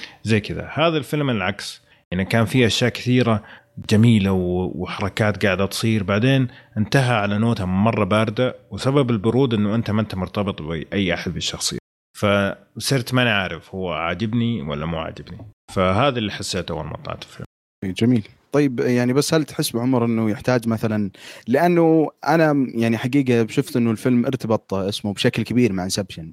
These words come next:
Speaker 2: آه، ولكن انسبشن بالنسبة لي يعني على أساس الشخص يكون مطلع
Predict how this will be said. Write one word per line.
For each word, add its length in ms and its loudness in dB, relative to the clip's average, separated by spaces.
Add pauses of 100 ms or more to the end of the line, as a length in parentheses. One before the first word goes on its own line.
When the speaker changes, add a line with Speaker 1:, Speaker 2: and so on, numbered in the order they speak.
Speaker 2:
آه، 260 -2
ولكن 300 2
انسبشن 380 0
بالنسبة 320 0
لي 200 2 (360)
يعني 380 2
على 140 0
أساس 380 0
الشخص 400 -2
يكون 200 2
مطلع 600 2